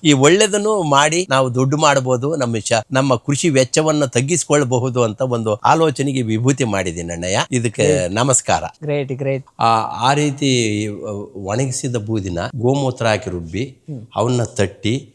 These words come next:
Speaker 2: ಹ್ಮ್.
Speaker 1: ಬಟ್ಟಿಯಲ್ಲಿ ಹಾಕಿ ಸುಟ್ಟಾಗ ಈ ರೀತಿ ಬಿಳಿ ಬಿಳಿ ಫಳ ಫಳ ಹೊಳೆಯುವ ವಿಭೂತಿಗಳು ಆಗುತ್ತವೆ. ಇವನ್ನ, ಆ, ನಾವು ಪವಿತ್ರವಾಗಿ ಕೊಡಬೇಕು. ಇವು ಪವಿತ್ರ ಭಸ್ಮ ಅಂದ್ಕೊಂಡು ಈಗ ನೋಡ್ರಿ, ಈಗ, ಈ-, ಈಗ ಹಚ್ಕೊಂಡ್ಬಿಡ್ಬೋದು.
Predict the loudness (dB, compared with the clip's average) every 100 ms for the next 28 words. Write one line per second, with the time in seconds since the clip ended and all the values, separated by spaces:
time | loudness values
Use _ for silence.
0 | _ -14 -2 0 0 0 0 0 -2 -4
1 | -6 -6 -8 -2 0 0 0 -4 -10 _
2 | _ -2 0 2 2 0 0 0 -2 -8
3 | _ _ -2 0 0 0 0 -2 -2 -4
4 | -2 -2 -2 -2 -2 -2 -4 -4 -6 -6
5 | -8 -6 -8 -4 -4 -6 -10 _ -16 -14
6 | -16 -16 -18 -18 _ -2 0 0 -2 -4
7 | -8 -6 -4 -2 -4 -6 -4 -2 -2 -2
8 | 0 0 0 2 0 2 -2 0 -2 0
9 | -2 -2 -8 -16 _ -8 -2 0 0 0
10 | -2 0 0 0 -2 -2 -2 -4 -2 -4
11 | -6 _ -14 -8 -4 -2 -2 -4 -8 -14
12 | -20 -6 -4 -2 -4 -6 -8 -6 -2 -2
13 | -2 -6 -6 -6 -8 -12